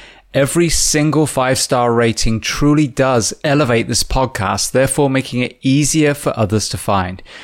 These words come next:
And this is a free library of over seven hundred and fifty episodes now. So all I ask in return is that you help share these incredible men and women's stories so I can get them to every single person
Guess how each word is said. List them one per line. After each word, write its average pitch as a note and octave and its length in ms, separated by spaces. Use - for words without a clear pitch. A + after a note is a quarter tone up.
And A#2 180
this C3 220
is C#3 180
a A#2+ 160
free C3+ 840
library G#2+ 600
of A2+ 140
over A#2 240
seven C3 580
hundred A#2+ 540
and G#2 100
fifty A2+ 460
episodes G2 520
now. F2 300
So - 460
all D3 200
I D#3+ 80
ask D3+ 320
in C#3+ 100
return G2 600
is G#2 140
that B2+ 80
you A#2+ 160
help A2 260
share F#2+ 680
these A2 160
incredible C#3 640
men C#3+ 160
and B2+ 120
women's A#2 260
stories A#2 600
so A#2 240
I C3+ 140
can C#3 160
get A2 180
them A2 220
to - 220
every D#3 280
single D#3+ 500
person A#2 680